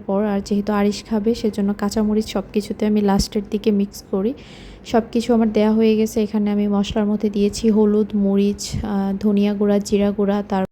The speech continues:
তারপর পরিমাণ মতো লবণ। আর এখানে আমি এক চামচ কর্নফ্লাওয়ার ইউজ করেছি। কর্নফ্লাওয়ার দিলে পেঁয়াজুটা একটু বেশি মুচমুচে হয়, খুব বেশি না, এক চামচ দিয়েছি। আর লাস্টে আমার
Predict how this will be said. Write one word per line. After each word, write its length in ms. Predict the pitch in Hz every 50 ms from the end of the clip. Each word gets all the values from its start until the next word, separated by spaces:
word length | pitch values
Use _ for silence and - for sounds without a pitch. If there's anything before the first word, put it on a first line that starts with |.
| _ _ -
তারপর 420 | 247 226 220 220 - - 233 220 220 220 -
পরিমাণ 320 | 233 220 214 208 208 208 208
মতো 240 | 208 208 202 233 220 214 214
লবণ। 340 | 202 196 190 196 208 214 226 254
আর 160 | - - - 208
এখানে 280 | 208 202 220 226 214 214
আমি 160 | 214 220 220 220 -
এক 160 | 226 220 - -
চামচ 420 | - - 240 233 220 220 226 262 - - - -
কর্নফ্লাওয়ার 520 | 220 220 220 220 220 240 233 233 240 233
ইউজ 200 | 220 208 202 - -
করেছি। 340 | - 208 196 196 190 - - 254 -
কর্নফ্লাওয়ার 440 | - 214 214 220 - 240 226 226 226 214
দিলে 200 | - 226 214 220 240
পেঁয়াজুটা 460 | 233 233 214 208 208 208 214 - 208 202
একটু 120 | 202 - 220
বেশি 300 | 196 202 208 202 - -
মুচমুচে 520 | 233 226 233 226 - - 233 226 226 - 226
হয়, 200 | 208 214 - 262 285 -
খুব 140 | - - 226 220 240
বেশি 220 | 240 233 - 262 233
না, 120 | 208 226 269 330 - 226
এক 60 | 220 - -
চামচ 260 | 233 214 214 220 214 - -
দিয়েছি। 320 | 208 196 196 - - - 320 - - - - - - - - - - - -
আর 100 | 240 240
লাস্টে 420 | 233 220 220 220 - - 247 233 240 240 - -
আমার 180 | 220 220 220